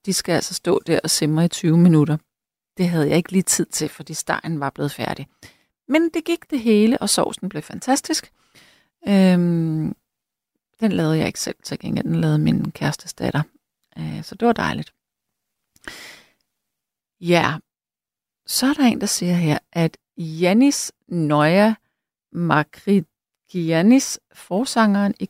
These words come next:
Choir of Young Believers, døde pludselig efter kort tids sygdom. Tragisk og et stort tab, selvfølgelig mest for hans børn og kone. Ja. Og så er der en, der siger, jeg tror, din Fanø-ven har været på hospice på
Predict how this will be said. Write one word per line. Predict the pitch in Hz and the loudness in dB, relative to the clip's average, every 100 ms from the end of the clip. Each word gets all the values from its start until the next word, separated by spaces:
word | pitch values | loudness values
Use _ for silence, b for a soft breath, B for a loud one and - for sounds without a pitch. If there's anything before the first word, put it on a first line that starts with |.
| - | -6
Choir | 175 170 175 202 | 0 2 4 4
of | 185 | 4
Young | 180 180 180 | 4 2 4
Believers, | 185 202 233 240 240 | 6 6 6 4 2
døde | - 202 214 | 0 0 0
pludselig | - 240 - - | 0 0 0 0
efter | - 196 - | 0 0 -2
kort | - 175 180 | -4 -2 -2
tids | - 185 - | -4 -6 -4
sygdom. | - 170 165 156 b b b b b b | 0 0 4 2 b b b b b b
Tragisk | - - - 202 208 - | -18 -6 -6 -4 -6 -6
og | - | -6
et | 202 | -4
stort | - - 247 - - | -4 -4 -6 -6 -4
tab, | - - - | -4 -4 -6
selvfølgelig | - 202 - 202 202 | -10 -8 2 6 6
mest | 185 - - | 4 -2 -6
for | 185 | -2
hans | 185 147 | 0 -2
børn | - 214 - 226 - | -4 -4 -2 -4 -6
og | 226 _ | -16 _
kone. | - 139 147 151 147 - _ _ _ _ _ _ _ | -4 -2 0 0 -2 -4 _ _ _ _ _ _ _
Ja. | 143 120 117 _ _ _ _ _ _ _ _ _ _ _ _ _ _ _ _ | -6 -6 -10 _ _ _ _ _ _ _ _ _ _ _ _ _ _ _ _
Og | 165 | -8
så | - 170 | -2 0
er | 165 | 2
der | |
en, | 151 | 2
der | 175 | -2
siger, | - 160 | -2 -2
jeg | 151 | -2
tror, | - - | 0 0
din | 190 190 | 2 -2
Fanø-ven | - 160 196 226 196 - _ 165 180 156 156 - | 0 2 4 4 2 -2 _ -14 -2 0 0 -2
har | 170 151 | -2 2
været | 151 - | 2 2
på | 185 | -8
hospice | - 185 - 214 - | -4 -4 -2 -6 -6
på | - | -12